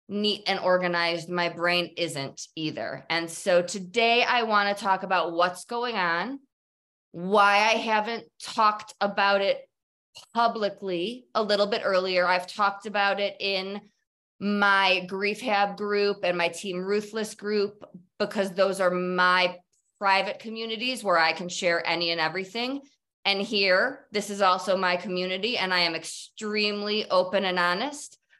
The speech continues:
But when I fill you in a little bit on what's going on, um, there are certain things in life that we just keep details a little bit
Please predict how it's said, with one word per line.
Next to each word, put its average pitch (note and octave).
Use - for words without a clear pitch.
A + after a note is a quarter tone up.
But G#3
when G#3
I G3
fill A3
you G#3+
in G3+
a F#3+
little F#3+
bit F#3+
on G3
what's F#3
going F3+
on, F#3
um, F#3+
there G#3
are G#3+
certain A3+
things A3+
in G#3
life G#3
that G#3
we G#3
just A#3+
keep C4
details B3
a A#3
little A3+
bit A#3+